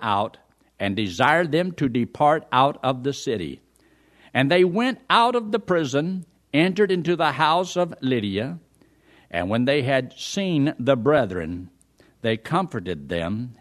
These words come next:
and departed." Now, this is the reference when you read the book of Philippians.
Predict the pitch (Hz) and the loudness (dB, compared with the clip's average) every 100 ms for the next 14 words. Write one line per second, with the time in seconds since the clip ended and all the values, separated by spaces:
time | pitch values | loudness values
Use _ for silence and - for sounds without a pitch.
0 | _ _ _ 90 98 107 - 127 82 69 | _ _ _ -4 -2 -6 0 0 0 -8
1 | 69 _ _ _ _ _ _ _ - 107 | -16 _ _ _ _ _ _ _ -8 -6
2 | 92 87 92 240 - - 170 160 117 123 | -6 -4 4 4 2 -2 -2 -2 -4 -2
3 | 131 113 - _ _ _ - 120 143 208 | -2 -2 -10 _ _ _ -4 0 4 4
4 | - 123 104 117 - - _ _ _ _ | 2 -4 -4 -4 -10 -16 _ _ _ _
5 | _ _ _ 127 131 139 143 151 120 127 | _ _ _ -2 2 2 2 2 0 -2
6 | 147 139 - 135 117 - 123 127 127 - | -2 -4 -6 -2 -2 -2 -2 0 -2 -4
7 | 73 67 64 - | -10 -10 -12 -14